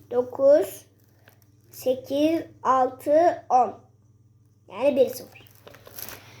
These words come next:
Evet böyleymiş. Kodum böyle, bu doğrusu. Yani sipariş no, ad soyad. Yağmur.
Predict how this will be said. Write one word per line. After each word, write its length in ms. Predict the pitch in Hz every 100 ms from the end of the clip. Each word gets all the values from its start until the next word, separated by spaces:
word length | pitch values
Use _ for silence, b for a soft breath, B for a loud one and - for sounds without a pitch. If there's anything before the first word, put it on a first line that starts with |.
| B 285
Evet 220 | 262 -
böyleymiş. 680 | 302 294 - - - - - - - - - - - - - -
Kodum 340 | 254 254 285
böyle, 380 | 269 254 247 233
bu 100 | 269
doğrusu. 440 | 269 220 190 - - - - - - _ _ _ - b b b b _ -
Yani 480 | 202 214 226 - -
sipariş 680 | - - 247 247 254 -
no, 240 | - 240 233 -
ad 180 | 302
soyad. 640 | 302 - 311 277 311 453 - - - _ _ _ _ _ _ _ _ _ _ _ _ _ - _ _ _ _ _ _ _ _ - -
Yağmur. 680 | - 262 262 254 262 302 392